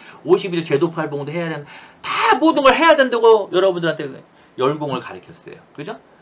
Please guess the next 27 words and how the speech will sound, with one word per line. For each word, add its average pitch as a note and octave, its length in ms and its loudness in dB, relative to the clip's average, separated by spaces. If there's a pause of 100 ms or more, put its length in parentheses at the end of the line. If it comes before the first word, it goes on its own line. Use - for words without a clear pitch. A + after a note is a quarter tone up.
(100)
영상에 C#3 420 -6
다 - 500 -6
그거에서 D#3 380 -4 (500)
몇 - 220 0
개씩 D4+ 320 -2
영상을 G#2 520 -10
그 G#2 220 -10
분야별로 B2+ 560 -4 (100)
몇 G2+ 180 -20
개씩을 F#3+ 380 -8
오 A2 160 -8
년간 C3 240 -12
올려드렸어요. F#2 560 -16 (240)
그럼 - 180 -8
이거 - 120 -20
해야 D3+ 280 -10
되는 - 160 -18
거다. - 360 -20 (520)
아, E2 180 -16 (340)
루닛. A#2+ 300 -18 (680)
아, G2+ 320 -4 (180)
지금 G#2 260 -20
에이아이 B2+ 400 -8
의료시 A2+ 580 -12 (120)
바닥바닥한데, A2 1120 -12
아, F#2 220 -10
이게 B2+ 320 -14